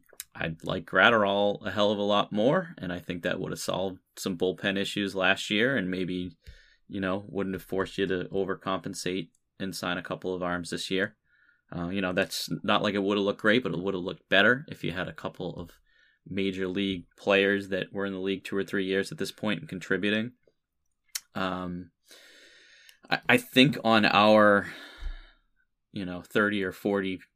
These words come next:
on deck podcast that Shelly and I did, that Downs was brought up on, like,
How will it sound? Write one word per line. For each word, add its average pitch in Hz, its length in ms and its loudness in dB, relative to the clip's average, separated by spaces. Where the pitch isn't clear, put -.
on 104 160 2
deck 104 240 4
podcast 107 600 2
that 85 140 -6
Shelly 98 300 2
and 101 80 -4
I 101 120 -2
did, 101 280 -2
that 82 140 -4
Downs 92 640 -2
was 95 180 -8
brought 95 300 0
up 101 180 -4
on, 90 180 -6
like, 87 220 -10